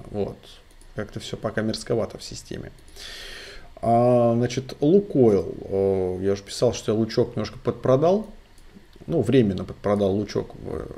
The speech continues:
конечно, я щас красавчиком кажусь, что я продал его в районе,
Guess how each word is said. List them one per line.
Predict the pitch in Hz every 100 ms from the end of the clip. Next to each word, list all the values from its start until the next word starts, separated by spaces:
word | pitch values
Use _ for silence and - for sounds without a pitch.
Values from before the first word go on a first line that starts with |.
| - - - - - - -
конечно, | - 101 - 95
я |
щас | 98 98 -
красавчиком | 110 107 110 - 101 98 98
кажусь, | 101 101 95
что | - 101
я |
продал | 98 98 101
его | 98 95
в |
районе, | 101 98